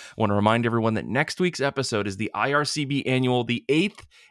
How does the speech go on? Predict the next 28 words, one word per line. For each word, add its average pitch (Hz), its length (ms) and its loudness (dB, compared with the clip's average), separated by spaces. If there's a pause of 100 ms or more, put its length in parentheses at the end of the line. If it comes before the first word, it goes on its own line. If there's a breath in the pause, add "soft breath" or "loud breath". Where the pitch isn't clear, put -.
(100 soft breath)
annual 170 420 2
for 151 160 0
this 135 160 2
show. 135 260 0
I 113 60 4
can't 147 240 -2
believe 139 200 0
that 120 100 0
I'm 113 100 0
saying 117 220 -2
that 107 100 2
out 104 140 2
loud. 101 200 0 (300 loud breath)
Get 185 300 0
your 139 240 2
asses 135 420 -2
ready. 139 400 -2
It's 147 180 -2
going 151 260 0
to 131 60 -2
be 123 280 -2
a 113 140 0
wild 110 500 0
ride. 110 260 2
It's 113 140 -6
gonna 143 160 0
be 160 160 -2
me 139 340 0